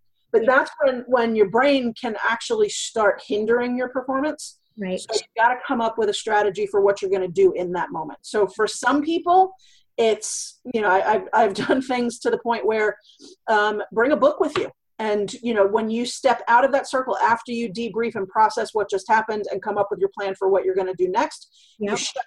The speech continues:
Speaker 1: down your thought processes about that performance, and you go and read three paragraphs, a chapter of a book while you're waiting. Um, for others that, you know, that, that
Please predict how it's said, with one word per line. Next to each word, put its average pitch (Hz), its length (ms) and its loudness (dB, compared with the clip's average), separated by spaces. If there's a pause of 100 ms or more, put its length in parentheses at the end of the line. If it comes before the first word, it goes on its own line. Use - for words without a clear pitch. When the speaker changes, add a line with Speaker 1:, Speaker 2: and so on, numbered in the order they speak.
Speaker 1:
down 233 200 2
your 220 120 -4
thought 214 280 0
processes 208 800 0
about 196 500 0
that - 180 -4
performance, 269 760 -4 (200)
and 226 220 -2
you 247 100 -4
go 254 260 4
and 247 120 0
read 262 320 -2 (300)
three 262 200 -4
paragraphs, 247 720 2
a 240 80 -6
chapter 240 540 4
of 220 120 2
a 240 40 -2
book 294 280 2
while 233 200 4
you're 247 100 2
waiting. 247 240 0 (580)
Um, 208 580 -2 (100)
for - 200 2
others 294 560 2
that, 208 220 2
you 226 60 -4
know, 208 100 0
that, 190 240 0
that 190 180 -2